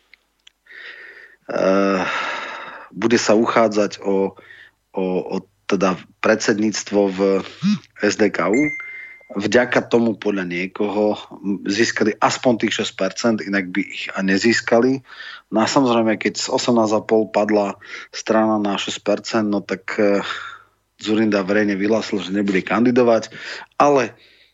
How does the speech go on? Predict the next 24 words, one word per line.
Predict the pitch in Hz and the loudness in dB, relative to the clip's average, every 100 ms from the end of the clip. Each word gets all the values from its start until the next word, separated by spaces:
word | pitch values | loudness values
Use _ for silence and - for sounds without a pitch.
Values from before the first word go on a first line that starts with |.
| _ | _
proti | - 113 117 - 107 101 | -12 -8 -8 -8 -8 -4
Žitňanskej | 110 110 113 104 - 98 | -4 -2 -2 -2 -2 -4
kandidoval | 92 101 101 95 90 | -2 -4 -2 -2 -4
Frešo, | - 120 127 - 113 98 - | -2 0 0 2 0 0 -6
vyhral | 90 98 120 113 107 | -4 0 4 4 2
to | 113 110 107 - - - - _ _ | 0 0 -4 -16 -20 -20 -20 _ _
a | - 92 90 - _ _ | -8 -6 -8 -10 _ _
jeho | 101 101 107 - 107 101 95 - 202 147 | 0 2 2 0 0 0 -2 0 0 4
veľká | 117 131 - 104 | 4 4 2 0
a | 101 | 0
nehynúca, | 110 101 113 113 107 - 110 107 | -2 0 0 2 0 2 2 2
eh, | - - - - _ - 95 | -2 -18 -20 -20 _ -10 -6
sláva | - 107 110 113 113 | -2 0 2 2 2
je, | 104 101 98 - 101 | 0 0 -4 -6 -10
že | 101 95 95 | -8 -4 -4
v | - - | -4 -4
tom, | 107 113 127 107 | 0 2 2 -2
že | 104 92 98 98 95 _ _ _ _ _ _ _ - - - - | -8 -2 0 0 -2 _ _ _ _ _ _ _ -20 -18 -16 -10
dokonale, | 117 113 - 104 90 82 80 76 - - | 0 0 2 0 0 -2 -6 -8 -16 -12
dokonale | 95 120 113 117 101 101 | 0 0 2 0 2 0
zlikvidoval | 98 107 104 101 98 92 | 0 -2 0 2 2 0
túto | 98 95 | -2 -6
stranu, | 92 - 92 95 95 | -6 -6 -4 -2 -2
takže | 87 90 101 | -2 -2 -2